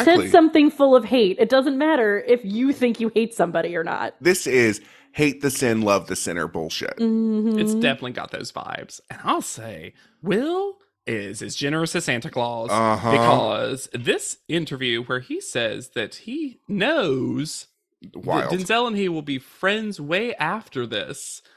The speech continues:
Speaker 3: I'm just like, "Will, don't, you don't need to do this
Speaker 1: I
Speaker 3: for
Speaker 1: think,
Speaker 3: yourself."
Speaker 1: I think this is some trauma response from Will of, like, growing up in a clearly specific household where that was expected.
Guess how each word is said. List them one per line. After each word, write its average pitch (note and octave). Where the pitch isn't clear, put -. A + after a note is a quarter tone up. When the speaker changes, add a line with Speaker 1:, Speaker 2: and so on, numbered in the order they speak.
Speaker 3:
I'm F3
just E3+
like, D#3
"Will, D#3
don't, D3
you D#3
don't A#2+
need G#2+
to A2
do A2
this A2+
Speaker 1:
I A3
Speaker 3:
for A#3+
Speaker 1:
think, A#3
Speaker 3:
yourself." E3+
Speaker 1:
I D#3
think F#3+
this D3+
is C3
some G#2
trauma C#2+
response B1
from F2+
Will F2
of, F2+
like, D2+
growing F#2
up E2+
in E2+
a E2+
clearly F#2+
specific A2+
household A#2+
where G2+
that F2
was E2
expected. -